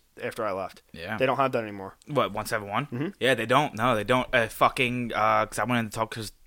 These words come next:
Speaker 2: the teacher
Speaker 1: Yep.
Speaker 2: that you had that you were tutoring for is my
Speaker 1: Yep.
Speaker 2: fucking guidance counselor.
Speaker 1: Yeah, she was mine
Speaker 2: And I
Speaker 1: too.
Speaker 2: think it was one seven one was literally, they were offered over the summer. That was it.
Speaker 1: Yep,
Speaker 2: One seven one
Speaker 1: it's
Speaker 2: was gone.
Speaker 1: done.
Speaker 2: I get, I'm getting emails right now saying, um,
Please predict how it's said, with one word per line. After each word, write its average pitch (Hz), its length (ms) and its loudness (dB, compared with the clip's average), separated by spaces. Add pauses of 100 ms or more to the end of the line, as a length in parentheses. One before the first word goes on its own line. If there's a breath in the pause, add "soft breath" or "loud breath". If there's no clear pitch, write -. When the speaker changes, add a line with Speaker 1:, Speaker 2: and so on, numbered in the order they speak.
(140)
Speaker 2:
the - 80 -16
teacher 117 600 -2
Speaker 1:
Yep. 131 180 4
Speaker 2:
that 98 100 -4
you 110 180 0
had 120 260 10
that 101 60 2
you 104 100 -2
were 101 40 -4
tutoring 127 240 0
for 107 160 0
is 95 100 -2
my 104 140 4
Speaker 1:
Yep. - 140 0
Speaker 2:
fucking 101 220 0
guidance 110 240 0
counselor. 98 440 -4
Speaker 1:
Yeah, 160 140 6
she 165 140 6
was 151 80 8
mine 160 200 8
Speaker 2:
And 135 120 12
I 127 80 12
Speaker 1:
too. 127 60 2
Speaker 2:
think 131 200 6
it 131 80 10
was 123 320 8
one 120 220 2
seven 123 240 4
one 120 180 4
was 101 260 -2
literally, 120 420 2
they 113 120 4
were 113 80 6
offered 113 200 4
over 110 120 2
the 104 80 -2
summer. 107 400 0 (100)
That 101 140 -2
was 104 100 -4
it. 107 180 0 (200)
Speaker 1:
Yep, 160 80 8
Speaker 2:
One 110 80 4
seven 123 140 0
one 110 80 0
Speaker 1:
it's - 60 2
Speaker 2:
was 135 100 8
gone. - 20 6
Speaker 1:
done. - 80 6
Speaker 2:
I 117 120 8
get, 110 160 2
I'm 110 120 -2
getting 113 260 0 (140)
emails 120 420 2
right 113 140 4
now 113 220 4
saying, 104 420 -4
um, 95 340 -8